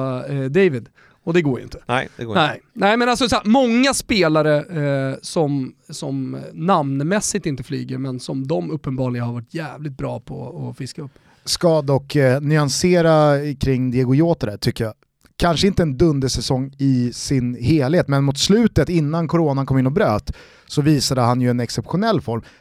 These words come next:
Speaker 3: Precis som jag tycker att Wolves ändå har gjort. De började ju också lite trevande, det hackade, man hade en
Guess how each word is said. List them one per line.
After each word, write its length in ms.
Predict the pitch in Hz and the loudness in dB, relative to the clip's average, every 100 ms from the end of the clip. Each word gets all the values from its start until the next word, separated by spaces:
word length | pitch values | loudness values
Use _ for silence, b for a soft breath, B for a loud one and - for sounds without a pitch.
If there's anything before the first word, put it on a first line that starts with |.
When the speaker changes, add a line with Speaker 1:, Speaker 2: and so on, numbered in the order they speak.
| - | -4
Speaker 3:
Precis 300 | 208 208 208 | 0 0 0
som 100 | 220 | -2
jag 100 | 220 | -2
tycker 220 | 214 208 | -2 -2
att 80 | 160 | -2
Wolves 480 | 165 226 226 196 214 | -2 -2 -2 -2 -2
ändå 220 | 208 190 | 0 2
har 60 | |
gjort. 260 | 196 233 - | 2 -2 -2
De 180 | 185 196 | -2 2
började 360 | 220 202 185 | 4 4 4
ju 40 | 202 | 2
också 220 | 208 - | 0 -2
lite 180 | 214 202 | -2 -4
trevande, 600 | - 226 143 120 120 135 | -2 0 2 0 -2 -2
det 80 | 156 | 0
hackade, 640 | 175 - - 143 135 135 | 0 -2 -2 -2 2 0
man 160 | 143 151 | 0 0
hade 360 | 165 135 143 | 0 0 0
en 220 | 147 151 | 0 -2